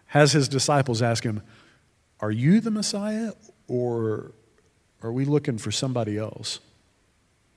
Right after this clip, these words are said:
Then Jesus says, "Go back and tell John that the blind see, the lame are walking, the poor have the gospel preached to them, and the captives are being set free."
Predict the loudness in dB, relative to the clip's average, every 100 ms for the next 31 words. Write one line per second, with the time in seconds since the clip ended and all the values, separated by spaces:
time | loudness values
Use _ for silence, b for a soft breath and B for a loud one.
0 | _ _ _ _ _ _ _ _ _ -8
1 | -4 -2 0 0 0 0 -2 -4 -8 -12
2 | _ _ _ _ -10 -6 0 0 0 -2
3 | 0 0 -2 -4 -6 -8 -8 -6 -6 -4
4 | -6 -8 -12 -12 -6 -6 -6 -14 -20 _
5 | _ _ _ _ _ _ -8 -6 -4 -4
6 | -4 -8 -10 -10 -8 -6 -10 -12 -18 -18
7 | _ _ _ _ _ _ _ -12 -8 -4
8 | -2 0 -4 -6 -8 -8 -8 -10 -10 -8
9 | -6 -2 0 0 0 -2 -8 b b b
10 | b b -4 -2 -4 -8 0 0 4 4
11 | 4 2 -2 -4 -2 -2 -2 -2 -4 -4